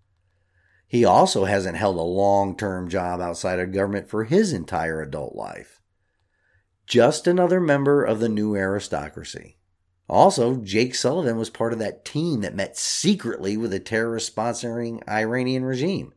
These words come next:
Don't you just love how that is reported in the media? Secret meetings, adding some sort of legitimacy to what is basically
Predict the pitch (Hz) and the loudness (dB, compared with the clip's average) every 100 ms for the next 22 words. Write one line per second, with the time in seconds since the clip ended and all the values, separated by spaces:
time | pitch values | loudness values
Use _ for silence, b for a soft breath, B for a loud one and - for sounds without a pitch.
0 | _ _ _ _ _ _ _ 151 156 143 | _ _ _ _ _ _ _ -8 -6 -2
1 | 139 - 101 123 113 80 87 110 123 120 | 0 2 4 4 2 2 2 2 0 -2
2 | - 127 127 120 113 117 117 123 107 - | -2 0 0 -2 -4 -4 -4 -6 -6 -8
3 | - 107 95 95 80 90 92 80 50 - | -4 -4 -4 -8 -6 -6 -6 -8 -12 -18
4 | - _ _ _ _ _ - 101 98 90 | -20 _ _ _ _ _ 0 2 4 0
5 | - 104 - 104 95 87 87 80 90 107 | 0 -2 0 0 2 0 -2 -4 2 6
6 | 135 101 78 76 73 87 95 85 95 98 | 6 4 -4 -8 -8 -8 -8 -6 -4 -4
7 | 90 87 98 131 98 80 95 117 | -4 0 2 2 -2 -4 -6 -6